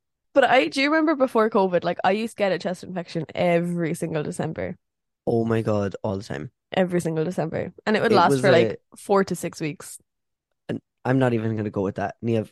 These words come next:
Speaker 2: it was like, if there was a break from your coughing, it would be for a couple of weeks a year.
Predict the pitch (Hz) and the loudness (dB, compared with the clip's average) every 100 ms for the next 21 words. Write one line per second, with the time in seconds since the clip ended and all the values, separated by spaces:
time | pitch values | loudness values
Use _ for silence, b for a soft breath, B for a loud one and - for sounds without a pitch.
0 | _ - - 120 110 110 107 _ _ - | _ -6 -4 -4 -2 -2 -2 _ _ -10
1 | 113 120 120 123 123 117 - 117 104 - | -4 -2 -2 0 0 0 -2 -4 -4 -4
2 | 101 107 104 101 101 - _ _ _ _ | -6 -4 -6 -6 -8 -14 _ _ _ _
3 | 113 113 104 95 98 - 101 - 107 107 | -2 0 -4 -4 -6 -4 -6 -4 -6 -8
4 | - - 107 - - | -12 -8 -6 -4 -8